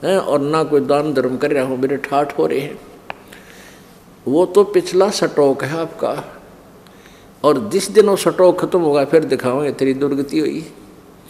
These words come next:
ऐसे देखे हमने, जो चार चार वर्ष नाम छोड़ गए थे, चार वर्ष बाद आए और उनकी वह दुर्गति हो रही, फिर दोबारा नाम लिया और दो तीन वर्ष तक उन पर कोई आपत्ति नहीं आई।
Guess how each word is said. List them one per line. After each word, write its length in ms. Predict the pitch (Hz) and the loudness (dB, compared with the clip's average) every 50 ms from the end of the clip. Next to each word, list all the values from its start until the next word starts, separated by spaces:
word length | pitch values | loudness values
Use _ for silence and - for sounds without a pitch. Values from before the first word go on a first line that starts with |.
| - - - - - - - - - - | -20 -20 -20 -20 -20 -20 -20 -14 -6 -2
ऐसे 280 | - 170 175 - 214 196 | -2 -2 2 4 4 4
देखे 340 | 185 175 180 180 - - 226 | 6 4 2 2 2 2 2
हमने, 260 | 208 208 214 214 202 | 4 4 2 2 4
जो 120 | 196 208 | 4 4
चार 220 | 190 202 202 190 190 | 4 4 4 2 2
चार 200 | - 208 196 196 | 2 4 4 4
वर्ष 240 | 185 196 185 190 - | 4 4 2 2 0
नाम 480 | 165 - 139 156 160 170 175 180 175 | -4 -4 -4 -2 0 2 2 2 2
छोड़ 260 | 165 - 170 165 165 170 | 2 2 2 4 4 2
गए 140 | 165 170 156 156 | 2 0 0 2
थे, 80 | 170 151 | 0 0
चार 280 | - - 165 160 160 | 2 2 2 2 2
वर्ष 260 | 165 170 160 - - | 2 2 0 0 -2
बाद 320 | 151 143 151 151 151 143 143 | -2 0 2 2 2 2 2
आए 220 | 143 143 143 139 | 2 4 2 2
और 220 | 139 143 - 143 147 | 0 0 -2 -2 -2
उनकी 260 | 147 151 147 135 143 | 0 -2 -2 -4 -2
वह 200 | 143 151 170 160 | 2 2 2 2
दुर्गति 420 | 143 139 147 147 135 131 - 139 | 2 2 2 2 0 -2 -2 0
हो 120 | 135 139 139 | 2 2 2
रही, 140 | 135 127 | 2 0
फिर 120 | 120 131 127 | 0 -2 -2
दोबारा 420 | 131 - 143 139 139 135 135 127 | -2 0 0 2 2 2 2 2
नाम 300 | 127 127 127 127 127 123 | 2 0 -2 -2 -2 -2
लिया 260 | 120 131 135 123 135 - - - - - - - - - - - - - - - - - - - - - | -4 -4 -4 -4 -6 -8 -14 -18 -20 -20 -20 -20 -20 -20 -20 -20 -20 -20 -20 -20 -20 -20 -20 -14 -6 -2
और 280 | 117 120 131 123 - - - - | -2 0 0 -2 -6 -12 -8 0
दो 180 | 131 151 165 | 2 2 4
तीन 280 | 160 - 175 160 151 147 | 4 2 0 0 0 0
वर्ष 280 | 139 143 139 - - - | 0 0 0 -2 -4 -4
तक 180 | 139 131 - | -4 -2 -2
उन 140 | 143 139 127 | -2 -2 -2
पर 160 | - - 127 | -4 -4 -6
कोई 240 | - - 135 139 139 | -2 0 2 2 4
आपत्ति 500 | 127 123 - - 131 127 - - 139 135 | 2 2 0 -2 -2 -2 -2 -2 -4 -2
नहीं 240 | 127 127 131 123 - | -2 -2 -4 -4 -4
आई। 320 | - - - - - - | -6 -6 -6 -8 -10 -16